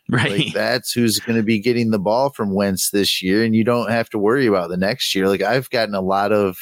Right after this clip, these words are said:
Speaker 2: T Y Hilton in, like, best balls just 'cause everybody's taking the rookies, and I'm like, "This is where I'm taking Hilton." So,
Speaker 1: <laughs>
Speaker 2: another cheap play there.
Speaker 1: Yep. Yeah.
Speaker 2: Um,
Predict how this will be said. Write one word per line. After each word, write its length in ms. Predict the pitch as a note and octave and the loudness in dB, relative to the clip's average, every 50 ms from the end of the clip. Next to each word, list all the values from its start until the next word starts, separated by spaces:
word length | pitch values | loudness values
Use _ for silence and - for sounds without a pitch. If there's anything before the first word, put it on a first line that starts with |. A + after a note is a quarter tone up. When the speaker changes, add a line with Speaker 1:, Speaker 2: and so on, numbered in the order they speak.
| - _ | -12 _
Speaker 2:
T 180 | - - A2+ | -4 0 0
Y 220 | A2 G2+ G2+ F#2+ F#2 | 2 2 2 0 0
Hilton 340 | F2 G#2 F#2+ F2+ F2 F2 F2 | 0 0 0 0 0 -2 0
in, 180 | F2+ F#2 F2 F2 | 0 0 0 0
like, 260 | F2 F2+ E2+ E2 _ | 0 -2 -4 -4 _
best 320 | F#2 E2+ E2+ - - - - | -4 -2 -2 -4 -6 -4 -2
balls 400 | E2 D2+ D2+ - - - - - | -2 -2 -2 -2 -4 -8 -8 -4
just 260 | - F#2 F2 - - | -2 -2 -2 -2 -2
'cause 240 | G#2+ G2 F2 - E2+ | -2 -2 -2 -2 -2
everybody's 560 | F2+ G2+ F#2+ G#2 G2+ A2 A#2 A#2+ B2 A2+ - | -2 0 0 0 2 2 2 0 0 -2 0
taking 440 | - B2+ C3+ B2 C3+ C3+ C3 C3+ C3+ | 0 -2 -2 0 -2 -4 -2 -2 0
the 120 | C#3 C#3 | 0 0
rookies, 480 | C3 D3 F3+ A#3+ - - F#2+ F2 D2+ D#2+ | 2 2 0 0 -2 -2 -4 -2 -2 0
and 100 | F2+ F2+ | 0 0
I'm 80 | F2+ F2+ | 0 -2
like, 200 | F2 D#2+ C#2+ _ _ _ _ - | -4 -6 -8 _ _ _ _ -12
"This 300 | A3+ A3+ C3 C3 C#3+ C3+ | -8 -4 -4 -2 -2 -2
is 120 | A#2 G#2 F#2+ | -2 -2 -2
where 200 | G2 G2+ F#2+ F#2+ | 0 0 0 0
I'm 200 | G#2 A#2+ B2+ A2+ | 0 -2 -4 -4
taking 380 | - A2 F#2 F2 - F2+ F2 | -4 -4 -4 -4 -4 -8 -8
Hilton." 500 | F2 F#2+ A#2+ A#2+ G#2+ - F2+ F#2 F2+ F2 - - - - - - - - - - - - - G2 | -2 0 0 0 0 -2 -4 -2 -4 -4 -4 -6 -18 -18 -18 -16 -16 -16 -16 -18 -8 -2 0 0
So, 400 | F#2 F2 E2+ F2 F2+ E2+ E2 A#2 - - F#2+ F#2+ - _ | 0 0 0 0 0 2 2 0 0 -2 -8 -8 -10 _
Speaker 1:
<laughs> 280 | _ _ _ - - - | _ _ _ -16 -6 -2
Speaker 2:
another 340 | G#2 G#2+ A2+ B2 D3+ D3+ | 0 0 2 2 0 0
cheap 360 | C3+ - - A2 G2 F2+ - _ | -2 -2 -2 0 -2 -2 -4 _
play 260 | G2 F#2 E2 D2+ D2+ | 0 0 2 2 0
there. 360 | D2 D2+ C2 C2+ C#2+ D#2+ - _ _ _ _ _ - | 0 -2 -2 -2 -4 -6 -8 _ _ _ _ _ -2
Speaker 1:
Yep. 220 | F#2 F#2+ A2 B2 - - - _ _ _ _ | -2 -2 -2 -4 -6 -18 -20 _ _ _ _
Yeah. 280 | - F2 F2 F2 D#2+ - - _ _ _ _ _ - - _ - - - - _ - _ _ _ - - _ _ _ _ _ - _ - - - - _ _ _ _ _ - - - _ _ _ _ _ _ _ | -8 -6 -6 -4 -6 -8 -12 _ _ _ _ _ -20 -20 _ -16 -16 -16 -16 _ -20 _ _ _ -20 -20 _ _ _ _ _ -20 _ -20 -20 -20 -20 _ _ _ _ _ -20 -20 -20 _ _ _ _ _ _ _
Speaker 2:
Um, 1000 | D3 D3+ D#3 D#3+ E3 E3 E3 E3 E3 E3 D#3+ D#3+ D#3+ D#3+ D#3 D#3+ D#3 D3+ C#3+ | 0 0 2 2 2 2 2 2 4 4 4 4 4 4 6 6 4 4 2